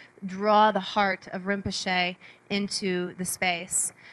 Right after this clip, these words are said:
So he wanted this to be auctioned off. Jane was coming up with some great ideas. So I'm just, this is an honor,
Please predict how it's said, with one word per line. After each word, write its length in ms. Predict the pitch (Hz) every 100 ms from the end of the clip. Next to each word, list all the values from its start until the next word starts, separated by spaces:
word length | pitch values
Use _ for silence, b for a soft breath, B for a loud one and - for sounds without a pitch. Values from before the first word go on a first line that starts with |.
| B
So 200 | - 247
he 140 | 220 285
wanted 320 | 311 302 226
this 160 | 226
to 100 | -
be 120 | 208 214
auctioned 340 | 202 - 208
off. 320 | 190 185 - - 196 185 - 107 202
Jane 340 | 196 220 226
was 120 | 214 -
coming 300 | 208 202 196
up 100 | 190
with 100 | 180
some 200 | 190 185
great 180 | 185
ideas. 300 | 185 180 180
So 100 | 180
I'm 140 | 214 240
just, 180 | 247 -
this 160 | 247
is 100 | 254
an 80 | 220
honor, 440 | 208 208 208 196